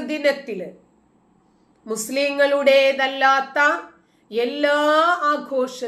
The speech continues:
ദിവസങ്ങളിലും ജിഹാദ് നടത്താനാണ് ഇവർ തീരുമാനിച്ചതെല്ലാം. രണ്ടായിരത്തി ഇരുപത്തിയൊന്നിൽ മത അധിനിവേശത്തിന്റെ വലിയ ഒരു ശരികേടായി താലിബാനിസം തഴച്ചു വളർന്നു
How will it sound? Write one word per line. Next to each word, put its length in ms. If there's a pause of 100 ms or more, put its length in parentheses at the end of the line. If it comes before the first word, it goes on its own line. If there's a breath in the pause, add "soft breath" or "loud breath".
ദിവസങ്ങളിലും 720 (440)
ജിഹാദ് 600
നടത്താനാണ് 680
ഇവർ 120 (120)
തീരുമാനിച്ചതെല്ലാം. 960 (720 soft breath)
രണ്ടായിരത്തി 720 (100)
ഇരുപത്തിയൊന്നിൽ 800 (340)
മത 220 (200)
അധിനിവേശത്തിന്റെ 1080 (680)
വലിയ 320 (180)
ഒരു 140 (140)
ശരികേടായി 1000 (640 soft breath)
താലിബാനിസം 1080 (300)
തഴച്ചു 500 (120)
വളർന്നു 420